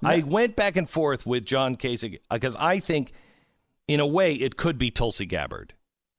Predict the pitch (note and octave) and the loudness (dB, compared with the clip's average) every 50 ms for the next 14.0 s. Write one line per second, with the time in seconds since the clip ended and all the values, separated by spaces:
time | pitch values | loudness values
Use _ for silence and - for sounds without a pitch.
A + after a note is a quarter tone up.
0 | _ _ _ _ _ _ _ _ _ _ _ _ _ - - B2+ C3+ D#3+ D#3 B2+ | _ _ _ _ _ _ _ _ _ _ _ _ _ -2 0 4 6 6 4 4
1 | G#2 A2+ D#3 F#3 G#3 A3 A3 - - - B2 - - - - - D3 - C#3 C3 | 4 4 6 6 6 6 4 2 0 0 -4 -6 -8 -8 -4 -2 -2 0 0 0
2 | D3 B2 - D3+ D3+ B2+ A2 G#2 A2 A#2 D#3 F#3 F#3+ G#3 G#3+ - - F#3+ F3 - | 0 2 2 2 2 2 0 -4 -2 2 2 2 2 2 0 0 0 0 0 0
3 | - - - D#3 D3+ - D3+ D3 D3 C#3+ A#2 - - - _ _ _ _ _ _ | -2 -2 -2 0 0 0 0 0 0 -2 -4 -8 -16 -20 _ _ _ _ _ _
4 | _ _ _ _ _ _ _ _ _ - - - F#3+ G3+ F#3 D#3 A#2 E2+ D#2 E2 | _ _ _ _ _ _ _ _ _ -8 -2 2 2 4 4 2 0 -2 -4 -6
5 | G#2 - - - - - A2+ B2 C#3+ C#3+ C#3 C#3 C3+ B2 A#2 B2 C#3 D#3+ E3 F3+ | -6 -8 -10 -16 -10 -4 -2 0 0 2 2 2 2 2 0 0 0 2 2 0
6 | F#3 - - - C#3+ C3 - - - C3+ B2 A#2 A#2 A#2 G#2+ G#2 G2 - - - | 0 0 0 0 0 0 0 0 0 0 0 0 0 0 0 -2 -4 -6 -12 -18
7 | - _ _ _ _ _ _ _ - - D3+ C3+ B2+ A#2 G#2+ - - A2+ G2 - | -20 _ _ _ _ _ _ _ -2 2 2 2 2 2 -2 -2 -2 -2 -2 -2
8 | - D2 - - - _ - - - - C4+ F#4 C4+ A3+ A3+ F#3+ D#3 C#3 C3 D#3+ | -6 -8 -10 -14 -18 _ -4 2 4 4 4 4 4 4 6 6 6 6 6 6
9 | C3 - - C3+ B2 - - - - A#2+ G#2+ F#2+ D#2+ D2 C2+ C#2+ - - - D3 | 6 6 6 4 4 2 -2 0 0 0 0 0 -4 -6 -6 -8 -6 0 2 2
10 | D3 D3+ G3 A3 G#3+ - - C4 C4 - F#3 C#3+ - A#2+ B2+ B2+ - A#2+ A#2+ G#2+ | 2 4 2 0 0 0 0 0 0 0 0 0 0 0 0 0 0 0 0 0
11 | G2 F#2 F#2 F#2+ - _ - - - - - A#2 A2+ A#2 A2+ A2 A2 G#2+ G2+ F#2+ | 0 0 -4 -4 -6 _ -8 -6 -6 -2 0 0 2 2 2 0 0 0 0 -2
12 | F2+ F2 - - _ _ _ _ _ _ _ _ _ _ _ _ - - - - | -4 -6 -8 -14 _ _ _ _ _ _ _ _ _ _ _ _ -18 -16 -12 -10
13 | - - - - D3 C3+ B2 G#2 G2 - - - A2 F#2 - - - - - - | -10 -12 -10 -8 -4 -2 -2 -2 -2 -2 0 0 0 0 -2 -6 -6 -6 -6 -10